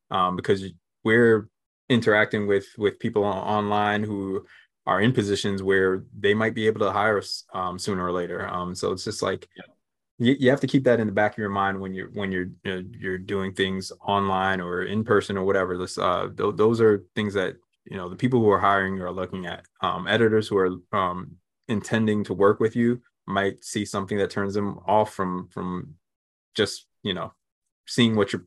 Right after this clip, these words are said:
Speaker 1: you're putting out there in your feeds every day. Uh, so that's, that's one of the things. Um, so it doesn't even have to do with anything technical,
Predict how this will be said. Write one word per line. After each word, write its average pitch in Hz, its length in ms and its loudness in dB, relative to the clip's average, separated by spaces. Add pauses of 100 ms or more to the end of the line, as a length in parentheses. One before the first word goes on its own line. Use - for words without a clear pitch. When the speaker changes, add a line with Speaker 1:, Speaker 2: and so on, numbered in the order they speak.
(100)
Speaker 1:
you're 98 140 0
putting 98 260 -2
out 92 140 0
there 98 100 0
in 90 80 -4
your 87 80 -6
feeds 98 320 -6
every 87 180 -2
day. - 240 -10 (400)
Uh, 92 280 2
so 110 220 0
that's, - 260 0
that's - 280 -4
one 104 140 -2
of 95 80 -4
the 90 100 -2
things. 92 400 -4
Um, 90 400 0
so 104 140 2
it 101 80 4
doesn't 123 240 4
even 107 180 0
have 101 180 0
to 101 80 -8
do 98 140 -4
with 95 160 -2
anything 92 340 -6
technical, 104 580 0